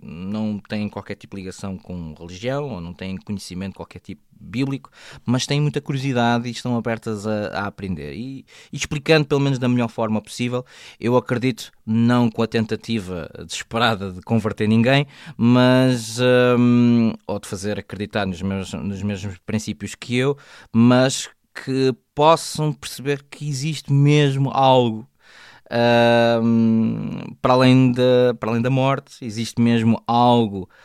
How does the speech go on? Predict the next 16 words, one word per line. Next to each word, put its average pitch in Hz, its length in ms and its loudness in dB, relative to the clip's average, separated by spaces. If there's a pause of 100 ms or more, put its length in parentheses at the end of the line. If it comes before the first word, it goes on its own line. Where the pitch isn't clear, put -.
(300)
para 123 160 2
além 120 340 4
daquilo 113 300 -4
que - 80 -10
nós 110 160 2
vivemos 110 420 2
no 104 160 2
dia 104 160 -2
a - 20 -2
dia, 123 460 -6 (440)
existe 110 600 -4
mesmo, 123 840 4 (400)
hum, 117 380 2 (120)
algo, 110 420 -4 (220)
eh, 101 260 -8
sobrenatural 117 880 -2